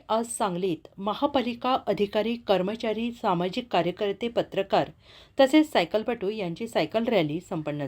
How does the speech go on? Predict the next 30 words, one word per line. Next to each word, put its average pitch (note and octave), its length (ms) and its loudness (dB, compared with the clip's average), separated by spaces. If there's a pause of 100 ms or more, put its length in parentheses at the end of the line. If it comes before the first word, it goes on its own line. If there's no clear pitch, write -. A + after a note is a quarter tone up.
झाली. C3 220 -10 (840)
अतिरिक्त D#4 440 6
आयुक्त B3 440 4
रविकांत A3 580 4
अडसूळ F#3+ 480 2
आणि G3+ 200 -4
उपायुक्त A3+ 540 2
विजय F3+ 500 2
यादव D#3 320 0
यांच्या D#3+ 320 0
उपस्थितीत F3 640 -4
या A#3 200 2
सायकल A#3 300 0
रॅलीची F#3 520 -2
सुरुवात F3 300 -4 (100)
करण्यात D3+ 320 -2
आली. C3+ 220 -6 (720)
विश्रामबाग C#4+ 540 6
येथून C4+ 260 0
सुरू A3 260 -4
झालेल्या A#3 400 0
या G3+ 240 0
सायकल G3+ 340 0
रॅलीची G3 440 -2
सांगता F3+ 580 2
महापालिका A3+ 680 0
मुख्यालयात F#3+ 480 0 (120)
करण्यात D#3 300 -2
आली C3+ 220 -4
आहे. C3 340 -12